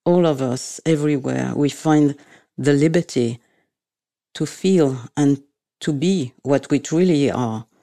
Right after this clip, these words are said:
the dear, precious children of God,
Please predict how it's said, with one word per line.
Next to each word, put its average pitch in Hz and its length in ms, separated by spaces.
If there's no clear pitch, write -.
the 135 400
dear, 156 540
precious - 600
children 139 440
of 120 160
God, 120 360